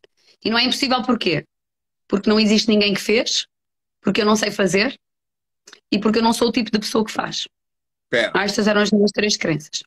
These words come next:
Speaker 2: Fala de novo. Impossível porque eu não sei fazer.
Speaker 1: Eu não sei fazer.
Speaker 2: Tá. Impossível porque ninguém fez.
Speaker 1: Ninguém fez.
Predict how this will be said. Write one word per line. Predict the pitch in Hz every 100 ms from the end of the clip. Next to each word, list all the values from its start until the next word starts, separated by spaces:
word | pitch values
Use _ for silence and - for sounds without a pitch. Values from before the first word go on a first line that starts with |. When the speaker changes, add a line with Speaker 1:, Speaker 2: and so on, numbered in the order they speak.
| _
Speaker 2:
Fala | - 123
de | 131
novo. | 120 - -
Impossível | 110 123 117 143 151
porque | - 143
eu | 131
não | 117
sei | 120
fazer. | 120 92 95 101 170 _ _ _ _ _ _ _ _ _ _ _ _ _ _ _ _ _ _ _ _ _ _ -
Speaker 1:
Eu | 208
não | 262
sei | 269
fazer. | 262 202 196 190 - _ _ _ _ _ _ - _ _
Speaker 2:
Tá. | 80 98 147 _ _ _ -
Impossível | 110 131 123 147 143 151
porque | 147 135 - 127 120
ninguém | 120 123 131 143
fez. | 123 139 - - _ _ _ _ _ _ _ _ -
Speaker 1:
Ninguém | 240 254 262 240
fez. | 208 214 302 -